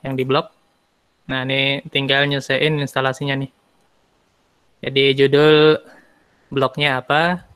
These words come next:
ini terserah. Kemudian username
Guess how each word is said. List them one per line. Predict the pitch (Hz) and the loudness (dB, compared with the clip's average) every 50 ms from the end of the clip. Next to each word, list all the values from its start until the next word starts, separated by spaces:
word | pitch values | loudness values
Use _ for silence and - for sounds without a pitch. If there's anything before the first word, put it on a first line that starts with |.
| _ _ _ _ _ _ _ _ _ | _ _ _ _ _ _ _ _ _
ini | 139 139 | -20 -16
terserah. | - - - - - 139 135 135 151 170 - - _ _ _ _ - - - - _ _ _ _ _ _ _ - - - - _ _ _ _ _ _ _ _ _ _ _ _ _ | -12 -12 -12 -10 -6 -4 -2 0 0 -2 -2 -6 _ _ _ _ -20 -20 -20 -20 _ _ _ _ _ _ _ -18 -18 -18 -18 _ _ _ _ _ _ _ _ _ _ _ _ _
Kemudian | - 139 135 135 135 139 143 147 147 147 147 147 | -10 -8 -6 -2 0 0 2 2 2 0 0 -2
username | 143 135 - - 143 147 143 147 151 156 165 165 165 170 175 | -2 -2 -2 -2 -2 -2 0 0 2 2 0 0 -2 -4 -6